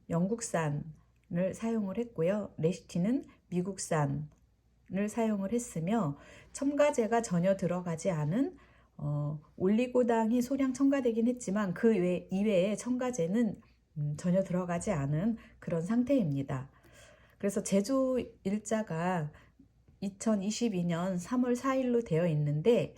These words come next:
사용 기한이 이천이십일 년 십이월 삼 일까지로 비교적 길지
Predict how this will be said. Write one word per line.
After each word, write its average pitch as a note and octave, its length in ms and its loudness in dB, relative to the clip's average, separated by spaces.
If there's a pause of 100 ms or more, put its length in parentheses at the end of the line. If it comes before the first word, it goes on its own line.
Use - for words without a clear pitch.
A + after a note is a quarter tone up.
(220)
사용 B3+ 420 0
기한이 E3+ 680 0 (100)
이천이십일 E3+ 840 -2
년 B3+ 260 2
십이월 A3+ 520 2
삼 C4 260 0
일까지로 A3 800 2 (300)
비교적 F3 760 -2 (520)
길지 G#3+ 720 2